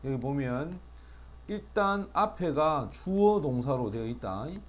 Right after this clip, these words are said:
그럼 주어 동사니까 무조건 이거는 선행사가 일단 없다. 이렇게 볼 수 있어. 근데 위치하고 대라고 차이점은 위치는 무조건 주어나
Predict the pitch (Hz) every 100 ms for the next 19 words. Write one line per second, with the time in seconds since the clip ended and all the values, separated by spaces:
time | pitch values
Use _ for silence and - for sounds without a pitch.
0 | - - - - - 135 - 175 190 196
1 | 165 135 139 147 123 123 113 104 104 107
2 | 208 123 180 156 185 143 - 135 156 185
3 | 196 139 127 135 107 87 - 151 - 339
4 | - 120 120 123 101 - 95 - - -
5 | - - - - - 220 226 135 110 202
6 | 240 - 226 196 160 143 139 170 175 147
7 | 107 101 - 151 - 120 107 139 123 98
8 | - - - - - 202 247 - 220 175
9 | 196 160 98 87 - - - - 131 123
10 | 147 285 285 - 262 262 - 190 196 196
11 | 185 185 185